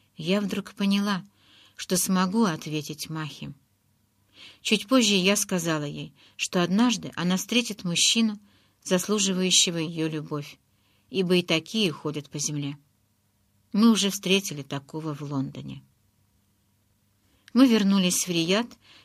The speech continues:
и здесь Карим заговорил о увлечении Махой черной магией. Как я и предполагала, виновницей оказалась моя свекровь.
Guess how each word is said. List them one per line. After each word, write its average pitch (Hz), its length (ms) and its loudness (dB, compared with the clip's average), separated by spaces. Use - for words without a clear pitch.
и 185 80 0
здесь 185 380 2
Карим 208 360 0
заговорил 170 640 0
о 170 120 -4
увлечении 156 600 -2
Махой 190 420 -2
черной 160 440 -6
магией. 147 680 -8
Как 254 180 4
я 170 200 2
и 151 40 0
предполагала, 165 800 0
виновницей 214 640 4
оказалась 220 560 0
моя 156 320 -4
свекровь. 143 640 -10